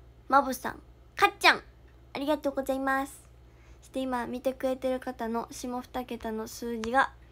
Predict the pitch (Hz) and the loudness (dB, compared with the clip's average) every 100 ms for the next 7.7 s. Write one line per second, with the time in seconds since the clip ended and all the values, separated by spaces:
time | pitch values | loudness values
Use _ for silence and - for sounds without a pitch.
0 | - - - - - 311 254 240 269 262 | -20 -20 -20 -20 -6 -4 -2 -2 -2 -4
1 | - 226 208 202 240 - - - - - | -12 -8 -6 -6 -8 -10 -20 -20 -20 -20
2 | - - - - - - - - - - | -20 -20 -20 -20 -20 -20 -20 -20 -20 4
3 | 285 320 285 226 - 202 - - - - | 10 10 8 0 -4 -8 -8 -18 -20 -20
4 | - - 285 277 - - - - - - | -20 8 10 10 6 -10 -20 -20 -20 -14
5 | 226 214 226 214 - 240 - - - - | -10 -6 -6 -8 -6 -6 -6 -16 -20 -20
6 | - - - - - - - 226 269 247 | -20 -20 -20 -20 -20 -16 -6 0 0 0
7 | 214 226 247 277 294 285 | -4 -2 2 6 6 6